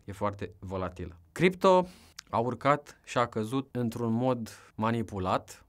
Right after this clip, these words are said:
de către balene. Știu că acum mulți o să-mi spuneți că da, dar stai așa să vezi că intră instituțiile și cumpără statele și ok, probabil pe Bitcoin. În afară de Bitcoin, restul sunt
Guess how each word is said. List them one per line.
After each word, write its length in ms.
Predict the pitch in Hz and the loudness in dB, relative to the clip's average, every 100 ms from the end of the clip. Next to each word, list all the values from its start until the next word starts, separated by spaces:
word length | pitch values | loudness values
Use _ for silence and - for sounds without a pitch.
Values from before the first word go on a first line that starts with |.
| _ | _
de 120 | - | -6
către 400 | 98 117 110 98 - | -2 0 -2 -4 -8
balene. 680 | - 107 110 117 113 101 139 _ | -2 2 4 4 2 0 -4 _
Știu 220 | - 135 | -6 0
că 60 | 127 | 2
acum 320 | 117 120 113 | 2 2 2
mulți 200 | 120 113 | 0 -4
o 20 | |
să-mi 160 | 107 101 | -6 -8
spuneți 340 | - 110 107 | -4 -4 -2
că 100 | 98 | -4
da, 160 | 92 120 | 0 0
dar 120 | 101 | 0
stai 200 | - 131 | 2 4
așa 180 | 123 143 | 6 4
să 160 | - | 2
vezi 260 | 117 131 - | 0 0 0
că 80 | 113 | -4
intră 260 | 120 - | -4 -2
instituțiile 720 | 131 - - 143 139 110 92 90 | -4 -4 -6 -6 -4 -6 -6 -8
și 440 | 87 - 95 90 - - - _ _ _ | -10 -10 -10 -10 -12 -14 -14 _ _ _
cumpără 400 | - 123 123 123 | -6 0 4 2
statele 540 | 120 131 131 101 90 | 4 4 4 0 -6
și 260 | 87 - - | -10 -12 -12
ok, 180 | 101 107 90 85 - _ | -12 -10 -10 -12 -16 _
probabil 480 | 127 127 120 85 85 | 0 4 4 2 -6
pe 100 | 95 | -8
Bitcoin. 420 | 107 98 - 85 - _ | -8 -8 -12 -16 -18 _
În 100 | 104 | -10
afară 300 | 98 123 127 | -4 0 0
de 100 | 113 | 0
Bitcoin, 580 | 117 139 - 101 117 - _ | -2 -4 -4 -4 -4 -10 _
restul 640 | 110 131 131 - 98 110 - _ | 0 0 0 -4 -8 -10 -16 _
sunt 400 | - 98 107 | -12 -8 -10